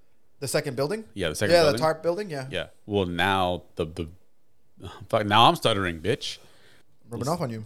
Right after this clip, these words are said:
Speaker 2: I'm listening to you too much. Um, that second edition building is finished, and you can
Speaker 1: Mm.
Speaker 2: go up into the attic, and they have, uh,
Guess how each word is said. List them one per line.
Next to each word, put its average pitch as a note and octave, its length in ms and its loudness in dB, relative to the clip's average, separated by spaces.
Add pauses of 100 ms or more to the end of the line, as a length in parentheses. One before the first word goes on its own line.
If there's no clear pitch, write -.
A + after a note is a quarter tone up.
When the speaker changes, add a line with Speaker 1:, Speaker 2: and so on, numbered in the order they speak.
Speaker 2:
I'm E2+ 120 -12
listening F2 340 -6
to E2+ 80 -12
you E2 100 -8
too F2 140 -14
much. E2+ 320 -12 (640)
Um, D#2+ 480 -6 (1120)
that G2 380 2 (500)
second - 520 0
edition F#2 680 -4 (260)
building E2 500 -2 (100)
is E2 200 -8
finished, - 680 -4 (720)
and F#3+ 300 -10
you C#3+ 80 -4
can B2+ 240 -4
Speaker 1:
Mm. - 20 -8
Speaker 2:
go F#2 180 -2
up F2+ 140 -6
into F2 240 -8
the - 140 -8 (100)
attic, E2+ 360 -2 (800)
and F2 100 -10
they E2 80 -6
have, E2 340 -4
uh, D2+ 500 -4